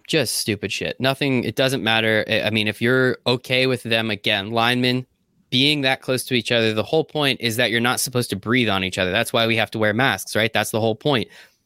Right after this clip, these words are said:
Are, you're probably not gonna make them wear masks during game. So you're probably just gonna let them breathe on each other. You can't really say, like, "Oh, a lineman has to, like, come out every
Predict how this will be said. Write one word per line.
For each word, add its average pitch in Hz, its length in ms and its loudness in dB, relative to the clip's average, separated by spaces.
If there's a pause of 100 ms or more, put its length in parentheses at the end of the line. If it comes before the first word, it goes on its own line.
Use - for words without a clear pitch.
(240)
Are, 123 120 2
you're 131 380 0
probably 170 440 2
not 175 180 2
gonna 170 120 0
make 170 200 0
them 175 140 0
wear 170 140 4
masks 170 420 0
during 170 260 2
game. 123 340 0 (360)
So - 120 -2
you're 127 200 2 (180)
probably 151 480 2
just 147 200 0
gonna 147 160 2
let 147 160 2
them 143 160 0
breathe 156 240 4
on 113 160 0
each 104 140 -2
other. 113 200 2
You 120 160 0
can't 151 280 -2
really 135 220 2
say, 139 280 2
like, 120 180 0
"Oh, 120 180 2
a 110 60 4
lineman 117 380 2
has 120 180 0
to, - 80 -6
like, 104 380 -2
come 123 180 -2
out 117 220 2
every 110 440 0